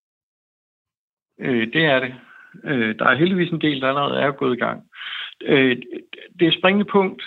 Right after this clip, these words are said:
bliver jo, om, øh, Folketinget gør, som de har lovet os, netop at give os mulighed for innovationszoner.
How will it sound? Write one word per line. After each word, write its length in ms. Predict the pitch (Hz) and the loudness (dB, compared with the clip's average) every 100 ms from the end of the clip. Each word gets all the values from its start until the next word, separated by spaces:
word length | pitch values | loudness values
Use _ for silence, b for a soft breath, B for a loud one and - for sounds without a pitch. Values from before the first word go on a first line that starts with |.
| - - - - - | -20 -20 -20 -16 -2
bliver 200 | 180 165 | 2 2
jo, 360 | 131 131 - - | 2 -4 -6 -2
om, 340 | 147 135 135 | 0 0 -2
øh, 260 | 127 120 117 - | 0 -2 -2 -6
Folketinget 600 | - 160 175 - 175 147 - - - - - _ _ - | 0 0 0 -4 -4 -4 -8 -12 -14 -16 -20 _ _ 2
gør, 200 | 139 151 156 | 2 2 -2
som 260 | - 127 | -6 -6
de 80 | 120 | -6
har 80 | 110 | -2
lovet 380 | 110 139 190 208 | 2 4 4 2
os, 140 | - | -2
netop 240 | 147 139 139 | -6 -8 -10
at 100 | 123 | -8
give 140 | 135 | -6
os 120 | 127 | -4
mulighed 320 | 139 135 139 123 | -4 -4 -4 -4
for 100 | - 113 - - _ - - 143 | 0 -2 -2 -16 _ -18 -10 -4
innovationszoner. 1120 | 117 117 - 110 - - - - 107 101 | -4 -4 -4 -6 -6 -10 -6 -2 -2 -2